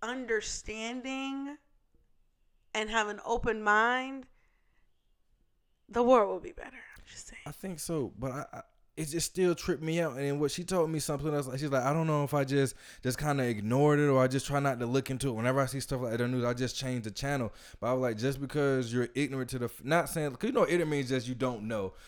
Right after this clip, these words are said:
Speaker 2: But just because you're ignorant to the fact that these things going on, don't make you any better or, or worse than anybody else. Like, you can't change the problem from without knowing.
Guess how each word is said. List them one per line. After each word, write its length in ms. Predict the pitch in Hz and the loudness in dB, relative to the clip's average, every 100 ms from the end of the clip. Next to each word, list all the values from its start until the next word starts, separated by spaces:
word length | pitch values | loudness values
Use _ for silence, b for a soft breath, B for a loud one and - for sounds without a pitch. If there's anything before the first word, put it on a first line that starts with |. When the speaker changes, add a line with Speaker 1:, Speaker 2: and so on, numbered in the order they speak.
| B | B
Speaker 2:
But 100 | 120 | 0
just 160 | 151 160 | 2 2
because 380 | 165 165 151 135 | 2 4 4 4
you're 100 | 135 | 2
ignorant 320 | 147 143 131 | 2 0 -2
to 60 | 131 | -4
the 80 | |
fact 280 | 120 139 117 | -2 -2 -2
that 80 | 123 | -2
these 200 | 127 117 | -2 -2
things 260 | 131 123 113 | -2 -2 -2
going 260 | 120 120 | -2 0
on, 240 | 143 139 123 | 0 0 0
don't 220 | 143 131 | 0 0
make 260 | 139 135 127 | -2 -2 -4
you 140 | 139 | -4
any 240 | 131 131 123 | -2 -2 -2
better 420 | 110 139 135 123 | 0 2 2 0
or, 340 | - 127 127 123 | 0 2 2 2
or 200 | 127 120 | 2 2
worse 300 | 113 151 147 | 4 2 2
than 120 | 139 | -2
anybody 460 | 131 135 127 127 151 | -2 -2 2 2 4
else. 120 | 143 | 2
Like, 140 | 120 | 2
you 80 | 139 | -2
can't 260 | - 185 - | -2 -2 0
change 200 | 170 160 | -2 -2
the 80 | 143 | -2
problem 320 | 156 165 160 | 0 0 0
from 340 | 160 143 135 | -2 -2 -2
without 340 | 131 131 143 123 | -2 0 0 0
knowing. 380 | 135 196 107 | -2 -2 -4